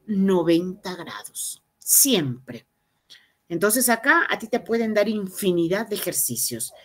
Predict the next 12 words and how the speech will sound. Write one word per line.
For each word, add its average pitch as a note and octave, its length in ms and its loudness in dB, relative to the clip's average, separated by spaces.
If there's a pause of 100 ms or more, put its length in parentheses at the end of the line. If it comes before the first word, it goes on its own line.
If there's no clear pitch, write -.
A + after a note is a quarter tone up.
(320)
pero F#3+ 240 8
mientras F#3 580 0
tú E4 160 2
veas D3 640 4 (280)
que G#3+ 140 6
la F#3 180 10
radio G3 840 4 (140)
llega F3 580 4
al E3 180 4
punto A#3 400 2
de E3+ 100 4
tangencia, C#4 960 0